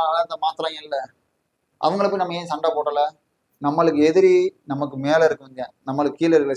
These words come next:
சிங்கத்துக்கு எதிரி சிங்கமா தான் இருக்கணுமே தவிர வேற பன்னி, நரி, நாயெல்லாம் இருக்க முடியாது. அதெல்லாம் புரிஞ்சுக்கிருங்க, சரிங்களா? இதுல வந்து தேவரும் தேவேந்திரன் அடிச்சுக்கிறதுனால நாளைக்கு தேவரர் வந்து முதலமைச்சர் ஆயிடுவாருன்னா நான் சண்டையை ஊக்குவிப்பேன். தேவரும் தேவேந்திரன் அடிச்சுக்கிட்டு நாளைக்கு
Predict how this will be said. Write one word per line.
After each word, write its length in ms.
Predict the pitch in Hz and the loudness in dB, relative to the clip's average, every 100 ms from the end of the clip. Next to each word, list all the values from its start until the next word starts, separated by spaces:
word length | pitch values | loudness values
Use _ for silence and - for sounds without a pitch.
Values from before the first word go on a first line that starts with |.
| 156 | -4
சிங்கத்துக்கு 460 | 165 190 190 151 147 | 2 2 2 0 0
எதிரி 160 | 151 160 | 0 -4
சிங்கமா 260 | 147 170 165 | -8 -4 0
தான் 100 | 165 | 2
இருக்கணுமே 260 | 151 151 143 143 | 2 -4 -4 0
தவிர 180 | 143 165 165 139 | 2 2 0 0
வேற 120 | 151 147 | 0 0
பன்னி, 280 | 143 151 165 160 | -4 -8 -20 -8
நரி, 220 | 139 147 160 143 | -6 -6 -6 -4
நாயெல்லாம் 300 | 143 147 143 | -4 -2 -4
இருக்க 140 | 135 139 | -4 -6
முடியாது. 240 | 131 120 _ _ _ _ - | -4 -6 _ _ _ _ -2
அதெல்லாம் 260 | 143 160 147 | 0 0 -2
புரிஞ்சுக்கிருங்க, 540 | 180 170 147 135 135 - - | -6 -4 -4 -6 -10 -12 0
சரிங்களா? 460 | 160 156 139 151 156 131 - _ _ _ _ - | 2 2 -2 0 0 -2 -10 _ _ _ _ -2
இதுல 240 | 147 165 175 | 2 6 6
வந்து 140 | 185 185 175 | 6 2 6
தேவரும் 400 | 185 190 190 165 | 6 6 4 4
தேவேந்திரன் 500 | 175 175 175 180 175 | 4 4 -2 -2 0
அடிச்சுக்கிறதுனால 540 | 156 160 170 165 160 175 170 | 0 0 -4 -2 0 0 2
நாளைக்கு 300 | 160 160 - 151 | 4 4 0 0
தேவரர் 340 | 160 170 170 165 156 | 2 4 2 2 0
வந்து 140 | 160 151 | -4 -14
முதலமைச்சர் 400 | 160 165 - 151 | -10 -8 0 2
ஆயிடுவாருன்னா 480 | 147 151 151 175 196 208 _ _ _ | 4 2 2 2 0 0 _ _ _
நான் 180 | 151 143 | -4 -2
சண்டையை 260 | 143 147 156 | 0 2 2
ஊக்குவிப்பேன். 480 | 147 147 147 135 135 _ _ _ _ _ 180 | 2 -2 -6 -6 -8 _ _ _ _ _ 2
தேவரும் 360 | 196 196 196 175 | 4 4 2 2
தேவேந்திரன் 420 | 180 180 175 175 | 2 0 -2 -6
அடிச்சுக்கிட்டு 360 | 165 175 170 180 | -6 -8 -8 -4
நாளைக்கு 220 | 170 165 | -4 -2